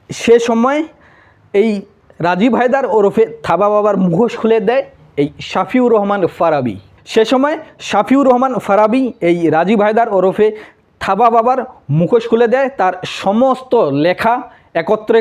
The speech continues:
করে প্রকাশ করে দেয় ব্লগে। আর তারপরেই পুরো দেশবাসী এই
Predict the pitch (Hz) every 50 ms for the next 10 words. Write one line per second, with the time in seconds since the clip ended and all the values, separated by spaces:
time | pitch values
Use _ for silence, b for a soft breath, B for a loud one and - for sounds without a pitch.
0 | 220 226 240 262 269 - b b b b b b b _ _ _ _ _ _ -
1 | 196 214 - - 180 180 - - 214 208 208 196 190 214 233 269 294 - - -
2 | _ _ _ _ _ _ _ - 156 156 180 185 170 156 123 113 82 73 - _
3 | _ _ B B B B - 151 151 151 - - - - 208 214 240 254 247 -
4 | - 262 269 277 285 262 - - - - 240 240 240 233 190 151 143 147 202 226
5 | - 208 190 220 220 220 269 277 - - B B B - 170 165